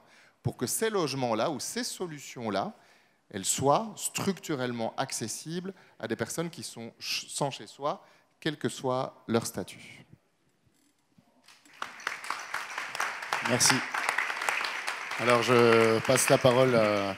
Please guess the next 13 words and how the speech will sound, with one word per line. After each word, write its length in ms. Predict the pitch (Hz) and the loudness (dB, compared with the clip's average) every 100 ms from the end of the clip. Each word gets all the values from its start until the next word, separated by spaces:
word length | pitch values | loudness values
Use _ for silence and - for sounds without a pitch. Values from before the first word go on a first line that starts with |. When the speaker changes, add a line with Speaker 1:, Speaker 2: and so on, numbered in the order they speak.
| - | -6
Speaker 2:
Pierre. 300 | - 127 131 123 - - - | 2 4 4 0 -14 -20 -6
Robert 260 | 113 113 104 | -2 0 0
Owen, 240 | 113 117 101 107 | 0 -4 -10 -4
donc, 260 | 104 104 - - | -4 -2 -6 -8
on 260 | 104 98 104 | -12 -6 0
a 80 | 110 | 2
évoqué 320 | 110 - 117 | 0 -2 -2
plusieurs 320 | 120 113 107 | 0 0 0
fois 220 | - 117 | -2 -2
certaines 360 | - 113 120 113 | -2 -4 -6 -4
de 80 | 104 | -6
tes 320 | 101 98 98 | -6 -6 -6
paroles. 540 | 101 98 104 104 107 | -8 -8 -8 -12 -16